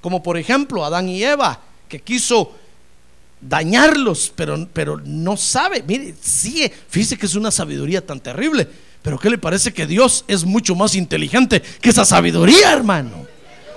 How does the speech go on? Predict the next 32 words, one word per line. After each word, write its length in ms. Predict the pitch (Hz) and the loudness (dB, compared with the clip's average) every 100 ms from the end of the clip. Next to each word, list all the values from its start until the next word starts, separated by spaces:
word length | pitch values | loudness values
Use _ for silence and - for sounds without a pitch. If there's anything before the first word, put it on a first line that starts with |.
| - - - - | -20 -20 -20 -4
Porque 320 | - 247 240 240 | 6 6 8 6
no 200 | 302 349 | 6 6
termina 500 | 302 277 349 370 320 | 4 6 4 6 6
de 80 | |
aprender 680 | 254 226 240 233 381 427 339 - - | 6 6 4 6 8 6 4 -8 0
que 160 | 233 | 4
Dios 440 | 214 269 403 - - | 6 6 6 4 0
tiene 260 | 320 330 | 0 0
participación 880 | 226 247 226 220 - 220 196 - 349 427 | 2 2 2 -2 -2 0 0 2 2 2
en 120 | 269 | 2
todas 220 | 302 311 | 4 4
sus 180 | 294 - | 4 2
creaciones, 760 | 320 320 269 427 539 269 - - - - - - - | 6 6 6 6 6 4 -6 -12 -20 -20 -20 -10 0
que 140 | 254 | 2
cuando 320 | 269 285 277 | 4 4 6
la 100 | 285 | 6
maldad 380 | 277 277 320 392 | 6 6 6 6
viene 260 | 403 392 339 | 6 6 4
y 60 | |
corrompe 480 | 220 302 381 403 381 | 6 6 6 6 6
algo 200 | 381 339 | 6 6
aquí, 140 | 311 466 440 240 | 6 6 6 2
Dios 320 | 185 277 214 | 2 4 4
ya 120 | 254 | 2
tiene 220 | 262 254 | 2 2
preparado 540 | 214 214 208 240 240 240 | 2 2 4 6 6 6
algo 180 | 233 | 6
más 160 | 214 220 | 4 6
grande 240 | 226 233 | 6 6
por 160 | 214 196 | 6 6
aquí, 220 | 180 233 | 4 6
hermano. 520 | 370 403 311 240 185 | 6 6 6 4 2